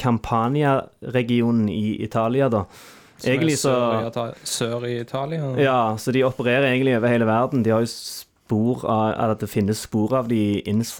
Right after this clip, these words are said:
Speaker 1: infrastrukturen i, rundt i hele verden, i økonomien og, og de har en sånn mystiske origin story. Eh, der er litt sånn forskjellige teorier hva det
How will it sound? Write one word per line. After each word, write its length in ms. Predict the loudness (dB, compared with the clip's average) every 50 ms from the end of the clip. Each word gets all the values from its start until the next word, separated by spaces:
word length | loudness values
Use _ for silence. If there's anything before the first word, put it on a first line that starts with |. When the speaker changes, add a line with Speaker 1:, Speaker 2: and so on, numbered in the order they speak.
| -6 -2
Speaker 1:
infrastrukturen 1000 | 0 0 0 2 0 0 -2 0 0 -2 -2 -2 -2 0 0 2 2 2 0 0 0
i, 120 | 0 -2 -2
rundt 400 | 0 0 -2 -2 -2 -4 -4 -2
i 80 | 0 0
hele 300 | 0 0 0 0 0 0
verden, 460 | 0 0 0 0 -2 -2 -2 -2 -4
i 180 | -4 -2 0 0
økonomien 680 | 0 0 -2 -2 -2 0 0 0 0 0 0 0 0 2
og, 420 | 2 2 2 2 0 0 -2 -4 -10 -18 -20 -20 -20 -20 -20 -20 -20 -20 -20 -20 -20 _ _ _ _ _ _ _ _ _ _ _ _ _ _ _ _
og 80 | 0 2
de 60 | 2 2
har 80 | 2 2
en 80 | 2
sånn 160 | 2 2 2 4
mystiske 600 | 2 2 0 -4 -6 -4 -4 -4 -2 -2 0 2
origin 380 | 4 4 4 2 2 2 2 0
story. 460 | 2 2 2 2 2 2 2 2 0 0
Eh, 580 | -2 -4 -6 -2 0 2 2 4 4 4 2 2 2
der 120 | 2 2
er 80 | 2 2
litt 160 | 2 0 -2 0
sånn 140 | 0 0 0
forskjellige 520 | 0 -2 -2 0 0 2 2 2 2 0 2
teorier 480 | 0 2 2 4 4 4 4 2 2 0
hva 80 | 0
det 80 | 2